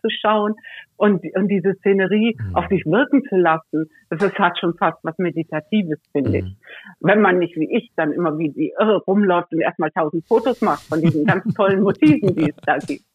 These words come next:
Speaker 1: Wir sind auch, wir, also mindestens einmal in jedem Dänemark-Urlaub, Urlaub stehen wir morgens um vier auf. Natürlich nicht ganz so gerne, äh, muss ich gestehen. Aber ich raff mich dann auf und dann gehen wir an den Strand, äh, der Ostsee und
Speaker 2: Ja.
Speaker 1: schauen uns den Sonnenaufgang an.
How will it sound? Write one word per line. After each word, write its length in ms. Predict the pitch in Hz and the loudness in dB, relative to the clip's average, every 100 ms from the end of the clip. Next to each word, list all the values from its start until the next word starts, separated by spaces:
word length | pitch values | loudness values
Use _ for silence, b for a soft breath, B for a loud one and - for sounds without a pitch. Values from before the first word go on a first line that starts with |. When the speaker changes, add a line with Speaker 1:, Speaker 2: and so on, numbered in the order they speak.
| _ B 302 220 | _ B -8 0
Speaker 1:
Wir 120 | 185 | 2
sind 260 | 175 214 - | 4 2 2
auch, 200 | 196 196 _ 254 | -2 -2 _ -6
wir, 180 | 175 185 98 - 165 - | -2 0 -2 -8 -10 -4
also 200 | 165 170 | -4 0
mindestens 440 | 208 277 277 214 - | 4 4 2 -4 0
einmal 340 | 175 208 185 | 0 0 -2
in 120 | 175 | -2
jedem 200 | 170 160 | -4 -4
Dänemark-Urlaub, 1120 | 160 185 196 180 175 - 175 170 180 175 151 151 - - - | -2 -2 -2 -4 -6 -2 -4 -2 -4 -2 -2 -4 -10 -10 -4
Urlaub 320 | 190 165 - | 0 -2 -2
stehen 240 | - 175 | -4 -2
wir 80 | 156 | -2
morgens 280 | 165 175 170 | -2 -4 -4
um 100 | 165 - | -8 -2
vier 280 | 214 190 - | 0 2 2
auf. 260 | 170 190 - b b _ | 2 0 -4 b b _
Natürlich 180 | 165 156 | -4 -2
nicht 120 | 156 | 0
ganz 180 | 165 165 | 0 -2
so 80 | 139 | -4
gerne, 380 | 156 156 165 165 b b _ - | 0 0 0 -2 b b _ -2
äh, 100 | 165 | 0
muss 180 | 165 165 | 0 -2
ich 120 | - | -6
gestehen. 460 | 170 - 180 170 165 B - | -14 -2 0 0 -4 B -2
Aber 260 | 240 269 104 | 2 4 2
ich 160 | - - _ _ - | 0 -6 _ _ -4
raff 300 | 156 226 233 | 0 0 0
mich 180 | 226 - | -4 0
dann 160 | 196 | 0
auf 260 | - 196 202 | 2 0 0
und 140 | - | -4
dann 140 | 196 202 | -4 0
gehen 200 | 202 208 | 0 2
wir 80 | 190 | 0
an 100 | 196 | 0
den 120 | 196 | -6
Strand, 480 | - 185 196 220 220 | -4 0 2 0 -4
äh, 200 | - 151 _ _ - | -8 -10 _ _ -4
der 120 | 170 | -2
Ostsee 520 | 170 196 _ - 214 180 | 0 -2 _ 0 2 2
und 120 | 165 | 0
Speaker 2:
Ja. 60 | |
Speaker 1:
schauen 200 | 110 170 | -2 -2
uns 100 | 175 | -2
den 180 | 175 175 | -4 -4
Sonnenaufgang 1000 | 160 180 185 156 - - 151 - - 120 - | 0 0 0 -2 -4 -6 -6 -6 -18 -14 -10
an. 160 | - | -12